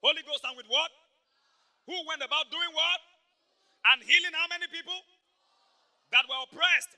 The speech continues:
by who? For God was with him. Who was the oppressor? Who was the one setting people free? Glory be to God. And let me tell you what, we are his co-laborers.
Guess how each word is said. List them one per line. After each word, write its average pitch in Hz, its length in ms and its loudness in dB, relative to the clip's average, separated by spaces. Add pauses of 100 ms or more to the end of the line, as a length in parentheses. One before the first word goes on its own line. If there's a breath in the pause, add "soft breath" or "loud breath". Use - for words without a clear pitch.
by 269 160 6
who? 381 160 2 (1700)
For 294 240 -6
God 359 680 -4 (280)
was 208 240 -12
with 196 160 -20
him. 285 160 -16 (160)
Who 359 80 -12
was 302 160 -2
the 247 160 -10
oppressor? 262 320 -6 (1600)
Who - 160 -14
was 294 160 -4
the 269 80 -16
one 285 160 -4
setting 277 320 -6
people 269 160 -16
free? 302 240 -12 (1040)
Glory 202 320 -12
be 180 160 -20
to 180 160 -20
God. 175 320 -12
And 160 80 -20
let 214 160 -20
me 208 80 -20
tell 208 160 -20
you 202 80 -20
what, 185 240 -10 (640)
we 185 160 -14
are 170 80 -10
his 165 160 -20
co-laborers. 151 1040 -20